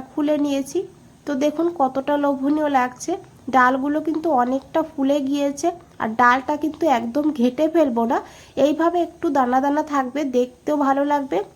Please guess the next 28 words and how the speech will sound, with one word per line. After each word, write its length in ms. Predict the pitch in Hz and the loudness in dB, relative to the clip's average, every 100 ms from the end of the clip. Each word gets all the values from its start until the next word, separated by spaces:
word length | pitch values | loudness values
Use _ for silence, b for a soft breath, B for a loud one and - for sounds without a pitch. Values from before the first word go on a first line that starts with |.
| _ - 247 | _ -4 0
আবার 180 | 240 269 269 | 2 2 0
কিন্তু 200 | 294 302 339 - | -2 -2 -4 -2
খেতেও 340 | 247 247 311 302 | -2 4 4 4
ভালো 160 | 247 214 196 | 2 2 -2
লাগবে। 300 | 196 190 - - _ _ _ _ _ _ _ - B B B B - | -4 -6 -10 -12 _ _ _ _ _ _ _ -20 B B B B 2
খুব 140 | 359 320 | 4 4
ভালো 220 | 269 262 285 | 4 4 4
করে 140 | 302 311 294 | 4 4 2
মিশিয়ে 320 | 262 - 294 294 | 0 0 0 2
নিয়েছি, 260 | 302 302 359 269 | 0 0 0 0
আশা 180 | - 269 | 0 -2
করি 140 | 294 294 277 | -2 -2 -2
দেখে 180 | 269 294 | 0 -2
বুঝতেই 440 | 247 233 - 277 285 | -2 -6 -4 -2 0
পেরেছেন। 380 | 294 285 285 302 339 B B B - | 0 0 0 -2 -4 B B B -2
সবজিগুলো 580 | 285 247 254 294 320 320 330 | 0 0 -2 -2 0 0 0
খুব 120 | 359 339 254 | -2 -2 2
ভালোভাবে 460 | 247 247 262 294 311 302 | 2 4 2 0 -2 -2
সিদ্ধ 220 | 269 233 285 | -4 0 2
হয়েছে, 240 | 302 302 339 262 | 2 0 -2 2
ডালটাও 440 | 240 233 247 294 330 311 | 2 2 0 0 0 -2
সিদ্ধ 240 | 254 233 320 285 | -4 -2 -2 0
হয়ে 220 | 294 294 240 | 2 2 0
গিয়েছে, 400 | 214 202 - 214 - - - | -2 -2 -6 -12 -14 -20 -4
তবে 200 | 277 277 302 | 0 0 2
ডালটা 320 | 285 247 247 302 285 | 2 2 0 -2 -2
দেখতে 240 | 240 240 269 285 | -4 -2 -4 -4
কিন্তু 180 | 294 | -4